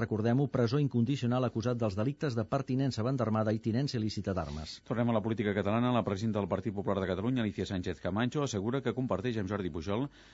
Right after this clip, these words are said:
Speaker 2: Josep Antoni Duran i Lleida i José Montilla la necessitat d'una resposta serena a una hipotètica sentència del Tribunal Constitucional contrària a l'Estatut.
Speaker 1: Sánchez Camacho s'ha reunit aquest matí amb el líder d'Unió,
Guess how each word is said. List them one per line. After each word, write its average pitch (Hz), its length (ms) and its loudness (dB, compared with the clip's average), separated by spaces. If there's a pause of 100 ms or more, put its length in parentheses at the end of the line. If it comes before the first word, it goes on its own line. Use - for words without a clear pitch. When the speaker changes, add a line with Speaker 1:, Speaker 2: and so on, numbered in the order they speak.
(180)
Speaker 2:
Josep 98 240 -2
Antoni 101 320 -2
Duran 107 160 0
i 92 80 0
Lleida 107 240 -2
i 104 80 -4
José 92 240 -4
Montilla 107 400 -2
la 107 240 0
necessitat 104 560 -4
d'una 143 260 -4
resposta 113 460 -6
serena 101 400 -4 (320)
a 85 160 -4
una 113 180 -2
hipotètica 98 640 -4
sentència 101 560 -2
del 90 80 0
Tribunal 98 400 -4 (320)
Constitucional 110 640 -2
contrària 110 560 -2
a 131 160 -2
l'Estatut. - 560 -6
Speaker 1:
Sánchez 113 400 2
Camacho 120 400 2
s'ha 143 80 2
reunit 127 320 2
aquest 139 160 2
matí 131 240 2
amb 135 160 2
el 117 80 4
líder 131 320 0
d'Unió, 123 240 2